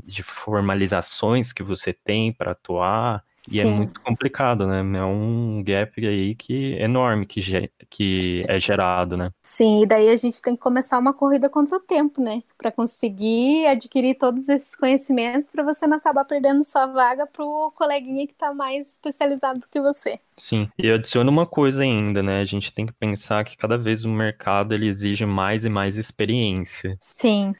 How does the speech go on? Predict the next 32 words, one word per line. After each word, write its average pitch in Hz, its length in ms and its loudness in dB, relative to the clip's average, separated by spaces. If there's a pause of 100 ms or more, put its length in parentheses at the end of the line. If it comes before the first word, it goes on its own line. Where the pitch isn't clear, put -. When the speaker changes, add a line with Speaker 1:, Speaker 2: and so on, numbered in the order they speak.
Speaker 1:
Cada 110 240 0
vez 113 260 2
você 110 240 -2
vê 107 160 0
as 104 140 2
vagas 101 480 0
aí, 95 160 2
ah, 95 460 0
dois 107 420 2
anos 113 240 2
de 104 60 -4
experiência, 98 520 -2
três 120 300 4
Speaker 2:
Hum. 110 60 4
Speaker 1:
anos 104 140 2
de - 40 -12
experiência. 104 580 0
E 101 120 2
aí, 101 300 2
quando 123 360 -2
você 127 500 -2
sai 98 380 -2
de 123 100 -6
uma 135 200 -2
graduação 113 800 -2 (200)
onde 98 280 -4
você 98 380 -4
já 101 180 0 (160)
tem 117 400 0
essas 95 600 -2
carências, 98 840 -2
né? 95 260 -2